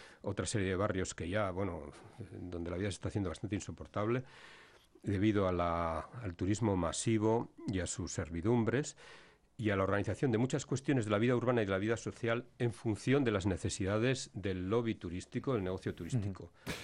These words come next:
Speaker 1: Tenemos que preguntarnos si queremos seguir por este camino o no.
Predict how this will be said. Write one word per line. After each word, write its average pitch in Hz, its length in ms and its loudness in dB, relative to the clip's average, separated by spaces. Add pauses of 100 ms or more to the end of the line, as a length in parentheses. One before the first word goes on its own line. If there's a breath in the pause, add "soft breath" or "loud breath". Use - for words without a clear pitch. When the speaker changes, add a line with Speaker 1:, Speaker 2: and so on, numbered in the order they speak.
(120)
Speaker 1:
Tenemos 123 240 0
que - 80 0
preguntarnos 107 460 2
si 117 80 2
queremos 101 260 2
seguir 87 220 -4
por 92 100 -6
este - 160 -8
camino 92 340 0
o 87 40 0
no. 92 240 -2